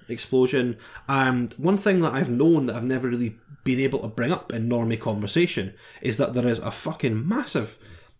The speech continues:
I'm not gonna call it subculture, but certainly a subgroup of young men who love comics and erotica and literature about fucking their mum. You go on four chan right now, and it's been the same for, like, ten years,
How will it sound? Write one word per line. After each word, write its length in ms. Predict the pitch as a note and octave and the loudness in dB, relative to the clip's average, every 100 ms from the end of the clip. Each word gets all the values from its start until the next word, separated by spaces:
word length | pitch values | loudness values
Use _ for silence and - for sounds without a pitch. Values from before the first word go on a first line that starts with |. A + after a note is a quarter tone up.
| - | -2
I'm 60 | B3 | 4
not 60 | |
gonna 100 | F#4 | 4
call 180 | - - | 4 0
it 20 | |
subculture, 680 | - G#3 G#3 - G2+ G#2 F2+ - _ _ - | 0 0 0 -2 -2 -2 -4 -8 _ _ -12
but 180 | E3 D3+ | -2 2
certainly 360 | - G3+ G3+ G#3 | 4 4 4 0
a 40 | - | 2
subgroup 640 | - G#3 E3 D#3 C#3+ - - - - - | 2 4 2 4 2 2 -14 -20 -20 -14
of 100 | A#2 | -6
young 320 | G#2+ F#3+ B3 | 2 4 6
men 420 | G3+ D3+ C#3+ C#3+ - _ - | 6 4 0 -6 -14 _ -4
who 200 | G#2+ G2 | -2 -2
love 520 | F#2+ D#3 F3+ - - _ _ _ | 2 2 2 -2 -14 _ _ _
comics 800 | - D#3 F#3 - - - - - - - - | -2 2 2 0 -4 -4 -4 -8 -20 -20 -8
and 460 | A#2 A2 G#2+ G#2 - _ _ _ _ B2+ | -4 -2 -2 -4 -10 _ _ _ _ -4
erotica 760 | A2+ B2 - D3+ C#3+ C3+ C3 - - - | 0 0 0 -2 0 2 0 -8 -18 -10
and 120 | B2+ | -4
literature 640 | A#2+ - B2+ - B2 A2+ A2 - - | -2 -2 -6 -2 0 -2 -4 -14 -10
about 260 | G#2+ G#2+ | -6 -6
fucking 420 | - C#3+ - B2+ | 0 0 0 0
their 100 | A#2+ | 0
mum. 260 | A#2 G#2 E2+ - _ _ _ - - _ _ | 0 0 -2 -10 _ _ _ -20 -20 _ _
You 120 | C3+ | -2
go 120 | G#3+ | 2
on 80 | C4+ | 2
four 260 | - A3+ A3+ | 2 2 4
chan 280 | A3 F#3+ F#3 | 4 4 4
right 160 | G3 | 2
now, 260 | D3 B2+ D#3 | 2 0 0
and 100 | B2 | -4
it's 80 | A2 | -4
been 140 | - B2 | -2 0
the 60 | |
same 320 | - E3 F#3 F3+ | 2 4 2 2
for, 140 | B2+ | 0
like, 200 | A2+ - | -2 -4
ten 260 | C#3+ E3+ F3 | 0 2 2
years, 460 | D#3 C3 B2+ - | 2 2 -2 -6